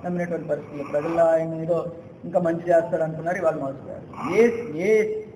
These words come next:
ఇష్యూకి వచ్చినా సరే, ఆ రోజు కూడా సినిమా ఇండస్ట్రీకి సంబంధించి జగన్మోహన్ రెడ్డి గారు గౌరవ, అప్పుడులో ముఖ్యమంత్రిగా ఉన్నటువంటి వ్యక్తి,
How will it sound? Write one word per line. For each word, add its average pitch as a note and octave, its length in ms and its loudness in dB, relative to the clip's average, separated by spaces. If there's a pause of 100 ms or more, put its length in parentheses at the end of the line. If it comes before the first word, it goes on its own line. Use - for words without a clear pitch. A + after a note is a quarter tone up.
(140)
ఇష్యూకి A#3+ 320 0
వచ్చినా F3+ 280 0
సరే, C3 320 -8 (760)
ఆ F3 40 8
రోజు A3+ 280 8
కూడా F#3 460 2 (680)
సినిమా G#3+ 280 2
ఇండస్ట్రీకి G3+ 580 -2
సంబంధించి D3+ 520 -6
జగన్మోహన్ E3+ 480 -4
రెడ్డి D3 160 -6
గారు E3+ 160 -4
గౌరవ, D3 560 -2
అప్పుడులో E3+ 320 -2
ముఖ్యమంత్రిగా F3 560 -4
ఉన్నటువంటి C3 400 -6
వ్యక్తి, - 300 -12